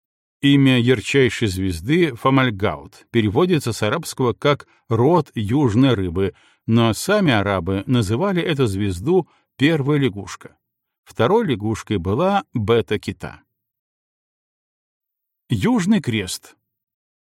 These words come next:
Созвездие было выделено Байером из Центавра. Лежит в Южном Млечном Пути. Четыре яркие звезды — Альфа, Бета, Гамма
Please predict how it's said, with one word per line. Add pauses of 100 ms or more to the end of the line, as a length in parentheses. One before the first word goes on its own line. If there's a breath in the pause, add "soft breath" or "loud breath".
(880)
Созвездие
было
выделено
Байером
из
Центавра. (340)
Лежит
в
Южном
Млечном
Пути. (680)
Четыре
яркие
звезды — (160)
Альфа,
Бета,
Гамма